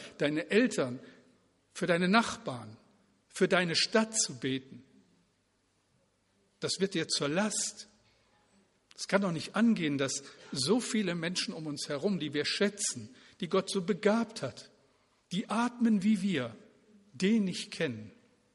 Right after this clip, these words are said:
von dem alles kommt, was wir brauchen. Du wirst Gott um Gelegenheit bitten, mit ihnen über den Glauben zu reden. Und du wirst sie zum Gottesdienst einladen,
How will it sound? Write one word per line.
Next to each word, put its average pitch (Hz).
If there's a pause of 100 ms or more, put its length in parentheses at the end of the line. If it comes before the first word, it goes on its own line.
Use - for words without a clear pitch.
(180)
von 156
dem 135 (500)
alles 156
kommt, 123
was 131
wir 127
brauchen. 123 (2250)
Du 147
wirst 156
Gott 180
um 165
Gelegenheit 160
bitten, 151
mit 139
ihnen 175
über 151
den 143
Glauben 170
zu 147
reden. 123
Und 139
du 165
wirst 185
sie 196
zum 196
Gottesdienst 180
einladen, 139